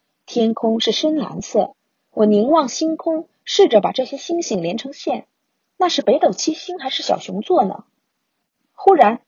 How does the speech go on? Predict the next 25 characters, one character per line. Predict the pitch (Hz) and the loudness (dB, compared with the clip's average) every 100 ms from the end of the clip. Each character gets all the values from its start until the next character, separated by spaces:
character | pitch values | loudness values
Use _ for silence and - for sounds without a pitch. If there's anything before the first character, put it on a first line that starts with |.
| _ | _
奶 | 247 226 | -2 0
油 | 190 226 | 2 2
蛋 | 349 311 | 2 2
糕 | 294 320 | 4 4
在 | 320 359 | 6 6
我 | 240 | 6
的 | 240 | 4
手 | - 180 | 2 0
中 | - 285 320 | 0 -4 -2
扭 | 208 | -2
来 | 165 185 | 0 0
扭 | 339 214 | 0 -2
去， | - - 175 - _ | -2 -4 -4 -6 _
它 | - | -8
跳 | - - 381 | -4 0 2
下 | 311 | 2
去 | 240 | -2
跑 | - 180 - | -2 0 0
了。 | 185 196 _ _ _ | -2 -4 _ _ _
我 | 294 | 2
看 | - 392 | 6 4
不 | |
见 | 381 494 403 | 4 2 2
它 | 226 185 | 2 2
了。 | 170 - | 2 -2